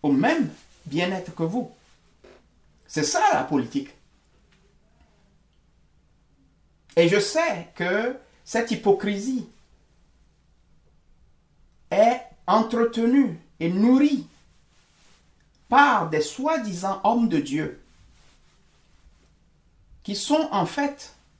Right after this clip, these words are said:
des ouvriers du mensonge et du faux et de la fraude, et de la méchanceté, qui, au même moment où ils disent à leurs fidèles de ne pas se mêler de la politique,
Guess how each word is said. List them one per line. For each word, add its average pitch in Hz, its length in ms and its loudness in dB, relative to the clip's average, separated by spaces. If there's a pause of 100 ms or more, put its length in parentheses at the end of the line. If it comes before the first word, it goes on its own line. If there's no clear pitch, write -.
(160)
des 143 300 0
ouvriers 202 600 -4 (440)
du 139 160 -2
mensonge 202 760 -4 (240)
et 156 80 -4
du 147 140 -2
faux - 400 -4
et 170 80 -4
de 165 100 -2
la 156 120 2
fraude, - 440 -8 (460)
et 131 80 -6
de 139 80 0
la 151 120 4
méchanceté, 214 680 -6 (2250)
qui, 269 220 2
au 185 100 4
même 302 300 2
moment 233 540 2
où 226 140 -2
ils 151 180 -4
disent 190 480 4 (400)
à 135 80 2
leurs 196 220 2
fidèles 196 540 -4 (720)
de 120 120 -4
ne 139 120 2
pas 277 460 0 (300)
se - 160 -8
mêler 180 340 -2
de 254 100 -4
la 175 120 -2
politique, 269 540 -4